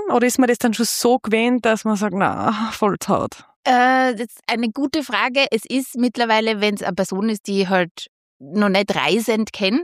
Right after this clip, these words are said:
Speaker 2: weil ich find, das ist nochmal ein Unterschied, ob man jemanden kennt oder ob man mit dem
Speaker 1: Mhm.
Speaker 2: schon auf Urlaub war, ähm, Bedenken hab vorher. Und es geht,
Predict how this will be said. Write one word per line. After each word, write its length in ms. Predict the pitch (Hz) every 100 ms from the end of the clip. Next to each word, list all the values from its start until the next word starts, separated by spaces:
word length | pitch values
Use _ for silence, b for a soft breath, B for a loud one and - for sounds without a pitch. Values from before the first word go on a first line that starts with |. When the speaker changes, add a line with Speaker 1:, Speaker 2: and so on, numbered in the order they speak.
| 269
Speaker 2:
weil 180 | 180
ich 60 | 180
find, 160 | 196 196
das 100 | 196
ist 120 | 190
nochmal 240 | 180 175
ein 60 | 147
Unterschied, 460 | 180 202 233 214
ob 140 | 175 175
man 120 | 185
jemanden 320 | 170 170 175
kennt 380 | - 185 208 -
oder 200 | 170 170
ob 100 | 170
man 120 | 180 208
mit 80 | 196
dem 80 |
Speaker 1:
Mhm. 40 | 190
Speaker 2:
schon 120 | 180
auf 280 | 160 - -
Urlaub 380 | - 185 196 185
war, 200 | 185 233 - B B B 220 -
ähm, 720 | 185 196 202 202 208 208 202 - _ 190
Bedenken 460 | 208 180 185 - 175
hab 140 | 151
vorher. 360 | - 147 151 - - _ _ _ _ _ -
Und 580 | 196 202 208 202 196 - - - - -
es 160 | - 185 -
geht, 180 | 220